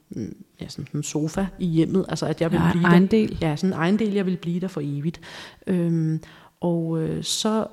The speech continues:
Speaker 1: øh,
Speaker 2: Så du, så du lavede en exitplan?
Speaker 1: Ja, det gjorde
Speaker 2: Ja.
Speaker 1: jeg. Jeg lavede sådan en
Speaker 2: Godt.
Speaker 1: exitplan, og så var det faktisk, det faldt samtidig med,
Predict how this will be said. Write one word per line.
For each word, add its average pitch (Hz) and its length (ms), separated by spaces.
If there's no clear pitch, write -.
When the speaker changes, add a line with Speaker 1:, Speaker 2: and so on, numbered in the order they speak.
Speaker 1:
øh, 175 400
Speaker 2:
Så 185 100
du, 180 140
så - 160
du 185 120
lavede 180 180
en 208 80
exitplan? 185 840
Speaker 1:
Ja, 190 140
det 202 80
gjorde 165 240
Speaker 2:
Ja. - 60
Speaker 1:
jeg. - 120
Jeg 180 100
lavede 180 160
sådan 202 160
en 202 80
Speaker 2:
Godt. 190 120
Speaker 1:
exitplan, 202 560
og 202 140
så 220 420
var 180 200
det 214 120
faktisk, 190 420
det 202 80
faldt 190 280
samtidig 220 600
med, 190 280